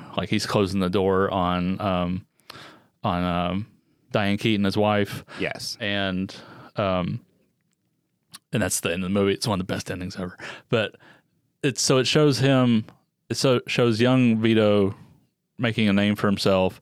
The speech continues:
Speaker 1: And then
Speaker 2: Okay.
Speaker 1: it shows Michael trying to legitimize the family 'cause he's trying to get into the casinos in Vegas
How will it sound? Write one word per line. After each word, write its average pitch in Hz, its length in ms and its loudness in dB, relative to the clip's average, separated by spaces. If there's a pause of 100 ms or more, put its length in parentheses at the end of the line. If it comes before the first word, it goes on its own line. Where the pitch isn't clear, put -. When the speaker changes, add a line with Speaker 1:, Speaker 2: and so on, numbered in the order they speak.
(120)
Speaker 1:
And 120 180 -2
then 107 60 -2
Speaker 2:
Okay. 110 120 2
Speaker 1:
it 101 60 -4
shows 98 240 2
Michael 95 760 2 (380)
trying 160 280 2
to 120 60 4
legitimize 101 720 2
the 95 80 -4
family 90 580 -2 (520)
'cause - 180 -4
he's 101 140 0
trying 98 180 0
to 92 60 0
get 92 140 2
into 92 520 0 (480)
the 95 160 0
casinos 92 460 -2
in 90 140 -2
Vegas 92 720 0